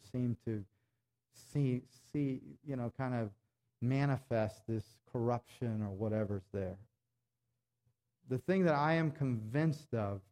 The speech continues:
the longer I walk with Jesus, is his love never fails. And that if a child, one of our children, has met his love at some time, even if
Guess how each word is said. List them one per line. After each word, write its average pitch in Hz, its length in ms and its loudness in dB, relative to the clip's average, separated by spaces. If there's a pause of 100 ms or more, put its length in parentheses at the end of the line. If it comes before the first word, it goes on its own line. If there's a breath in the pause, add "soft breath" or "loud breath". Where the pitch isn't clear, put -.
(220)
the 117 100 2
longer 139 600 2
I 131 120 6
walk 123 380 2
with 117 140 -2
Jesus, 107 400 0 (140)
is 113 240 0
his 120 180 0
love 113 460 2 (140)
never 107 440 -2 (160)
fails. 92 120 -4 (2250)
And 117 180 0
that 117 260 2
if 139 160 2
a 151 120 6 (140)
child, 127 480 4
one 135 180 0
of 151 120 2
our 131 140 4
children, 120 440 0
has 110 240 -2
met 131 440 0
his 117 180 0
love 117 320 2
at 110 100 -4 (140)
some 139 340 -2
time, 117 400 -2
even 160 320 0
if 147 120 -2